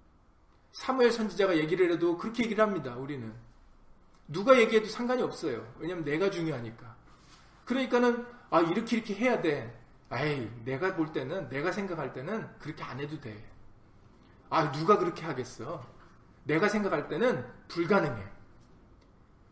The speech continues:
항상 내가 생각할 때는, 내가 아는 바로는 이렇게 되어지면은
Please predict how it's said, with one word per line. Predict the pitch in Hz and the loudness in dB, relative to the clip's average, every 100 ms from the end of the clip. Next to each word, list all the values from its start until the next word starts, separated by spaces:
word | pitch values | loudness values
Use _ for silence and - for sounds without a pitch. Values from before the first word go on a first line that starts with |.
| - - | -20 -14
항상 | - 339 302 311 160 | -6 -4 2 2 4
내가 | 151 196 196 | 2 4 2
생각할 | 196 165 120 113 | 2 -2 -2 -8
때는, | 117 107 107 | -12 -10 0
내가 | 151 175 220 143 | 2 4 4 4
아는 | 156 143 | 0 -2
바로는 | 123 110 107 - - - - - - - - - - _ - | -4 -6 -10 -18 -20 -20 -20 -20 -20 -20 -20 -20 -20 _ -6
이렇게 | 208 240 240 | -4 0 4
되어지면은 | 247 226 208 190 214 285 - - | 4 4 2 2 2 0 -2 -16